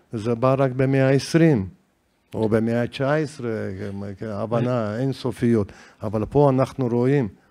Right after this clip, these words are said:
Speaker 2: זה
Speaker 1: העולם
Speaker 2: הטקסט ה-, העברי הכי קדום, כאילו, הספר הזה.
Speaker 1: זה ספר, מייחסים אותו לאברהם
Speaker 2: כן.
Speaker 1: אבינו, אבל שנדע כללית,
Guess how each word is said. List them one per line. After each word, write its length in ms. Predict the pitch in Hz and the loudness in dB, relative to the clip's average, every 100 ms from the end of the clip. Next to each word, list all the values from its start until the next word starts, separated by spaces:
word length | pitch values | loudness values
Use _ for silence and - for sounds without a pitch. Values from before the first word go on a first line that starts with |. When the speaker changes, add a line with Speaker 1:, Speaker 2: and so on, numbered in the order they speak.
| _ | _
Speaker 2:
זה 60 | - | -2
Speaker 1:
העולם 280 | 110 135 123 | 2 2 4
Speaker 2:
הטקסט 340 | 139 135 - | 4 4 2
ה-, 240 | 143 135 - _ | 2 0 -2 _
העברי 380 | 151 131 131 143 | -4 -2 0 -2
הכי 180 | 120 147 | -2 -4
קדום, 320 | 139 139 127 | -2 -2 -2
כאילו, 220 | 131 120 | -4 -6
הספר 340 | 113 123 120 117 | -6 -8 -8 -10
הזה. 160 | 113 110 - | -10 -12 -10
Speaker 1:
זה 220 | 101 104 | -6 -4
ספר, 400 | - 151 151 139 | 0 0 0 -2
מייחסים 560 | 131 120 120 135 160 156 | -2 -2 -2 -2 -2 -2
אותו 220 | 147 131 | 0 2
לאברהם 500 | 120 110 110 110 110 | 2 2 2 0 0
Speaker 2:
כן. 60 | |
Speaker 1:
אבינו, 440 | 107 135 156 160 139 - - | 2 4 6 6 2 -2 -4
אבל 240 | 139 139 131 | 0 2 0
שנדע 1000 | - 143 147 143 160 156 139 131 120 117 - | 0 2 4 4 6 6 4 4 2 -2 -2
כללית, 520 | 123 123 135 151 | 0 2 4 2